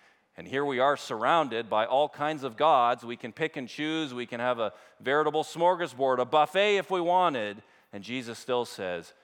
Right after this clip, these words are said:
"Who do you say I am? What do you say about me?" Brothers and sisters, you can get a lot of things right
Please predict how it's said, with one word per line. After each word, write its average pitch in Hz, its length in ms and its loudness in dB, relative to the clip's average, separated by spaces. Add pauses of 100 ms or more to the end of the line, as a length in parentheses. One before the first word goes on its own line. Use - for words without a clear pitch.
(120)
"Who 170 140 -10
do 110 60 -10
you 98 160 -14
say - 300 -18
I - 340 -20
am? - 140 -20 (1040)
What 135 260 -2
do 127 80 -8
you 113 240 -10
say - 680 -16 (440)
about - 680 -12 (420)
me?" 135 500 -18 (2750)
Brothers 104 260 -8
and 98 100 -14
sisters, 95 600 -12
you 120 140 -12
can 156 180 -14
get 104 140 -6
a 87 40 -2
lot 92 300 -2
of 107 120 -8
things 92 240 -14
right 85 460 -8